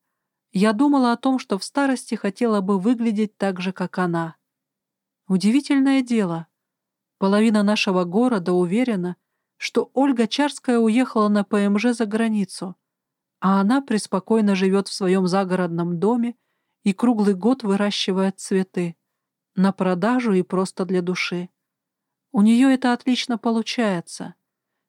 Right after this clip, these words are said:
Прихотливые орхидеи, азалии, гордении и прочие капризные растения,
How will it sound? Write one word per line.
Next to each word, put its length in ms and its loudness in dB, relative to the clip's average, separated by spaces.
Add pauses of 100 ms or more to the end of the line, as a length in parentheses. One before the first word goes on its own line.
Прихотливые 680 2
орхидеи, 600 0
азалии, 720 -2 (320)
гордении 800 2
и 80 2
прочие 420 0
капризные 640 0
растения, 760 -2